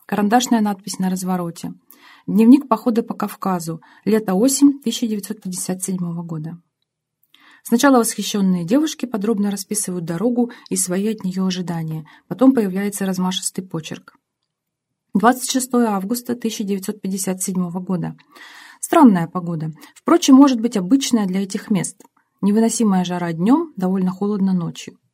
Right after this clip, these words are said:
Степь, бесконечная степь. Исторические места боев во время Второй мировой войны. На одном из полустанков памятник пушка павшим артиллеристам. Скоро Сталинград.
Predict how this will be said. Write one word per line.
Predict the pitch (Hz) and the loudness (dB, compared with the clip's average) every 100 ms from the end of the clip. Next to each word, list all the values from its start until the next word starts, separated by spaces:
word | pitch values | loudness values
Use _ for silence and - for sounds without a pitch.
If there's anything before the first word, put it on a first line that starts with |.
| _ | _
Степь, | - - 208 190 - - | -12 -2 -2 -2 -8 -10
бесконечная | 180 - 190 262 269 220 214 | -8 -4 2 2 2 -4 -4
степь. | - - 180 _ _ _ _ - | -6 -8 -8 _ _ _ _ -10
Исторические | 196 240 254 254 - - | 0 4 4 2 -4 0
места | 196 190 - 180 | 0 0 -2 -4
боев | 170 214 285 | 0 0 0
во | 180 | -2
время | 175 220 220 | -2 -2 -2
Второй | - 170 185 | -6 -4 0
мировой | 190 175 170 180 | 0 -2 -4 -6
войны. | 170 175 170 160 160 - _ - _ | -6 -6 -6 -6 -10 -18 _ -20 _
На | 196 | 0
одном | 196 196 214 | 2 4 2
из | 196 | 2
полустанков | - 180 185 - 254 269 247 - _ _ _ | -4 -6 -4 2 6 6 4 -10 _ _ _
памятник | - 240 240 220 - | 6 8 8 4 -4
пушка | - - - 214 | -6 -6 -6 -10
павшим | - 180 - 190 | -8 -6 -4 -2
артиллеристам. | 185 185 185 175 165 - - - _ _ _ _ _ _ | -4 -6 -8 -8 -8 -12 -14 -20 _ _ _ _ _ _
Скоро | - - 269 | -2 4 4
Сталинград. | 262 233 233 214 175 156 156 | 4 2 2 2 0 -6 -12